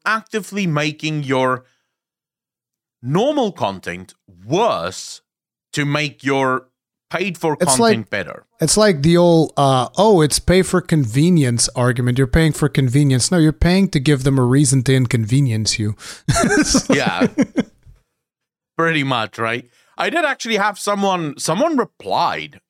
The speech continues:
Speaker 1: uh, with an interesting comment. I wanna see, um,
Speaker 2: To Diablo Immortal? To your Diablo Immortal video? Oh, I can't wait.
Speaker 1: No,
Speaker 2: Did
Speaker 1: no, no, no, no. To,
Speaker 2: Okay.
Speaker 1: to your,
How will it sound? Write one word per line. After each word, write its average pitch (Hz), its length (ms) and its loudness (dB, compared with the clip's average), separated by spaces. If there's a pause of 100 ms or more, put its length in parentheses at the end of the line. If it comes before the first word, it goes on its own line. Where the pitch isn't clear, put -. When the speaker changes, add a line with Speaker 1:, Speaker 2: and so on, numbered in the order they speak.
(100)
Speaker 1:
uh, 110 380 -2 (100)
with 139 380 -6
an 143 160 -6 (100)
interesting 294 560 -2
comment. 90 680 -6
I 139 60 -4
wanna 190 220 -2
see, 175 560 -4 (640)
um, 117 480 -4 (560)
Speaker 2:
To 156 240 2
Diablo 147 640 4
Immortal? 135 460 2
To 147 140 0
your 139 40 4
Diablo 131 340 2
Immortal 117 320 2
video? 160 420 2 (100)
Oh, 123 160 2
I 113 100 2
can't 117 380 -2
wait. 117 180 2
Speaker 1:
No, 170 120 -2
Speaker 2:
Did 151 100 -6
Speaker 1:
no, 196 120 4
no, 220 140 0
no, 208 140 -2
no. 180 220 -2
To, - 260 -4
Speaker 2:
Okay. 117 320 0
Speaker 1:
to 185 100 -2
your, 175 760 -2